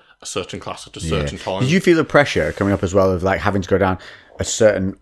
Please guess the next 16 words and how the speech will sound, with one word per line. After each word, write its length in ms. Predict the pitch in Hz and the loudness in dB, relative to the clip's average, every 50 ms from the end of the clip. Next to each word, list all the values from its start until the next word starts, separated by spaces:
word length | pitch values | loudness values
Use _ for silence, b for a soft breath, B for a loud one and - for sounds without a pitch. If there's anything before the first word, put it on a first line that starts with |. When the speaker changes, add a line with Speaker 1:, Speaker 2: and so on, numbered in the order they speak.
| - _ | -18 _
Speaker 2:
path 320 | - 107 98 92 - - | -2 0 0 0 -2 -4
in 100 | 95 82 | -6 -6
life 260 | 78 80 76 78 78 - | -4 -4 -6 -6 -8 -8
because 280 | - 82 - 90 78 82 | -10 -4 -4 -4 -2 -2
of, 140 | 85 - | -4 -4
like, 180 | 87 85 87 - - | -4 -6 -6 -4 -4
education 600 | 98 82 - - 85 - 95 90 87 - - 82 | -6 -6 -6 -12 -4 -2 0 0 0 -2 -6 -8
and 160 | 78 76 73 | -10 -10 -10
stuff? 380 | - - - - - - _ - _ _ B B B B B B | -10 -10 -10 -12 -12 -16 _ -20 _ _ B B B B B B
So 160 | - 139 127 | 2 2 4
for 140 | - 127 120 | 4 6 6
me, 280 | 123 131 135 123 107 98 | 8 8 8 6 6 4
it 60 | 82 | 2
was 140 | 98 92 85 | 0 0 4
very 240 | 110 107 104 104 | 6 6 6 6
much 360 | 104 107 101 - - - - | 6 2 2 0 -2 -10 -12